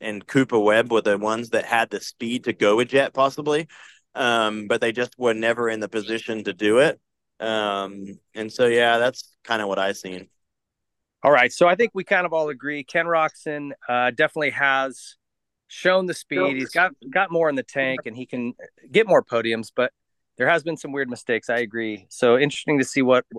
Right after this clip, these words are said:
Speaker 2: how he develops through the season, and his trajectory typically is he goes, he gets worse as the season goes on, but maybe him being Supercross only, that'll change. We'll have to keep an eye on it.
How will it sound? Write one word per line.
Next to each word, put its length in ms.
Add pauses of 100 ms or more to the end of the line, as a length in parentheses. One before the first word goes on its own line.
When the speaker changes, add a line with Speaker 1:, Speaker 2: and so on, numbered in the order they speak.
Speaker 2:
how 240
he 140
develops 440
through 120
the 60
season, 420
and 120 (500)
his 160
trajectory 680
typically 540
is 80
he 80
goes, 440
he 100
gets 280
worse 540 (220)
as 120
the 80
season 280
goes 180
on, 240
but 160 (680)
maybe 340
him 220
being 180
Supercross 500
only, 300
that'll 240
change. 540 (260)
We'll 160
have 100
to 80
keep 180
an 80
eye 140
on 80
it. 100